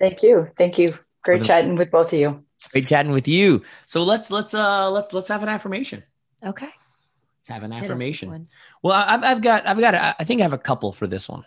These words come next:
Speaker 2: Okay. Because this is actually something that's been on my mind the last couple of days, Ashley, because a lot of girls in my leadership group right now are coming with these things saying, "Hey, my team's kinda, like, dropping off right now."
Speaker 3: Yeah.
Speaker 2: And what's crazy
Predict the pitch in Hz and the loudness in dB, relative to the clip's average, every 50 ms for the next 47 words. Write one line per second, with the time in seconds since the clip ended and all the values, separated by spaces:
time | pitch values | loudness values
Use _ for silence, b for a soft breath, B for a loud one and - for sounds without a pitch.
0 | _ 104 107 - 131 123 127 131 - 123 135 135 143 127 131 175 185 170 165 135 | _ -14 -6 -2 0 0 0 -2 -2 -4 -2 0 0 0 0 0 0 0 -2 -4
1 | 135 - 147 131 123 - - 127 117 - 127 117 110 120 113 104 - - 110 110 | -4 -2 -2 -4 -2 -4 -4 -4 -4 -4 -6 -6 -4 -4 -6 -6 -6 -6 -6 -4
2 | 110 101 98 95 95 98 98 95 95 95 95 90 - - - 92 101 95 92 92 | -4 -4 -4 -6 -8 -8 -8 -8 -8 -8 -8 -8 -8 -10 -10 -10 -8 -8 -8 -8
3 | 87 95 90 87 90 - 98 92 95 92 98 90 92 92 101 107 101 98 87 98 | -8 -8 -8 -10 -10 -10 -10 -10 -8 -8 -8 -8 -6 -2 -2 -2 -2 -2 -6 -8
4 | 98 95 92 95 92 92 92 120 135 123 110 - 101 80 - - 90 - - _ | -10 -10 -10 -12 -14 -10 -6 -4 -4 -4 -4 -6 -10 -14 -14 -16 -16 -16 -16 _
5 | 90 87 78 - 82 82 78 82 113 - _ _ _ _ _ _ _ _ _ _ | -16 -16 -16 -16 -16 -16 -16 -16 -18 -20 _ _ _ _ _ _ _ _ _ _
6 | _ _ _ _ _ _ _ _ - - - 131 135 156 156 135 107 107 - 107 | _ _ _ _ _ _ _ _ -16 -10 -6 -4 -4 -2 -2 -4 -6 -6 -8 -10
7 | 95 - - 101 101 - 117 117 139 139 113 92 90 90 - 120 120 117 110 - | -10 -8 -10 -12 -10 -10 -8 -8 -8 -8 -8 -10 -14 -12 -10 -10 -8 -8 -10 -10
8 | 117 107 98 95 92 - - 98 101 - 117 123 147 160 160 156 - _ - 113 | -10 -10 -10 -10 -12 -14 -14 -16 -14 -14 -12 -10 -8 -8 -10 -10 -12 _ -10 -10
9 | 107 104 - 113 110 98 98 98 101 117 123 b b b b 170 170 156 139 - | -8 -8 -8 -8 -8 -8 -8 -6 -8 -8 -10 b b b b -16 -14 -14 -16 -18
10 | _ _ _ _ _ 151 156 160 147 127 - - - - 170 170 190 226 247 240 | _ _ _ _ _ -4 -2 0 -2 -2 -4 -10 -12 -8 -6 -4 -4 -4 -6 -6
11 | 156 120 113 117 151 - | -8 -8 -10 -10 -12 -14